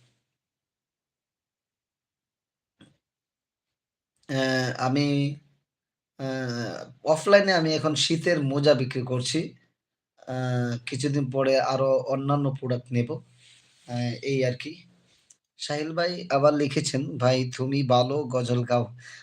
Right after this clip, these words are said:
আসলে <laughs> আলহামদুলিল্লাহ, শুকরিয়া ভাই, কমেন্ট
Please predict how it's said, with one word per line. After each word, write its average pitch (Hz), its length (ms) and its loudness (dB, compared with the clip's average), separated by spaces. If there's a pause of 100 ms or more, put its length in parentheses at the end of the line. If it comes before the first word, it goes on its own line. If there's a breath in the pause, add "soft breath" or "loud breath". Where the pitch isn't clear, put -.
(100)
আসলে 147 260 -2
<laughs> 139 480 0
আলহামদুলিল্লাহ, 127 600 -4
শুকরিয়া 127 480 -2 (520 loud breath)
ভাই, 117 200 -2
কমেন্ট 120 440 -2